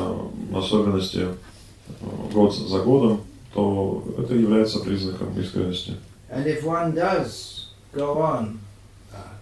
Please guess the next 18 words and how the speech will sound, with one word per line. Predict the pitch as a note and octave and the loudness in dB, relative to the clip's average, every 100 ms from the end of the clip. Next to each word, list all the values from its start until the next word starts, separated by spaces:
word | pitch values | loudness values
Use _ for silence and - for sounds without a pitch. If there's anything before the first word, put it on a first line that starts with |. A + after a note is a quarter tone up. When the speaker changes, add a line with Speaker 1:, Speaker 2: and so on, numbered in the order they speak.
| - | -8
Speaker 2:
Tandera | C#3+ D3 C#3+ C#3 C3+ | -6 -4 -2 -2 -4
Charana | C3+ C3 C3+ C3+ | -4 -4 -4 -6
Sevi | B2 C3 B2+ B2+ G#2+ | -6 -8 -6 -6 -6
Bhakta | B2 B2 B2+ | -8 -10 -12
Shanivas, | A#2+ A#2+ B2 A#2+ A#2 A#2 - - | -12 -12 -12 -10 -8 -8 -10 -10
Janame | A#2 B2+ B2 A#2 A#2 | -10 -10 -10 -12 -10
Janame | A2+ A2+ A#2 A#2 A2+ | -6 -6 -6 -8 -10
Hoy, | G#2+ A2+ A2 A#2 | -10 -12 -12 -10
Ei | A#2+ A#2 | -8 -8
Abhilash, | A2+ A#2+ A2+ A2+ A2 G#2 | -8 -8 -8 -10 -12 -14
if | - | -12
one | C#3+ C#3 | -8 -8
remains | C3+ D3+ D#3 C#3 | -6 -4 -6 -6
in | C3+ B2+ | -8 -8
the | A#2+ | -10
association | A#2 C3 B2+ - B2 A#2+ A#2 A2 | -10 -8 -8 -10 -10 -10 -10 -12
of | - | -12
devotees | A2 B2+ C3 - G#2+ | -10 -6 -6 -8 -10